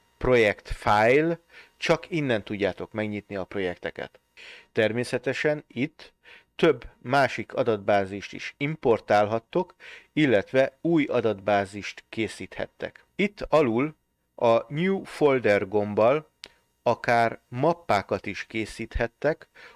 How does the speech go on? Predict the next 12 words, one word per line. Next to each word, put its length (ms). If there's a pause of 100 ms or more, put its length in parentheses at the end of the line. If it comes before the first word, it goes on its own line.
az 160
adatbázison 960
belül, 440 (440)
amibe 600 (140)
külön-külön 680
tudjátok 580
tárolni 440
projektjeiteket. 1080 (440)
Új 240
projektet 840 (280)
vagy 500 (180)
az 540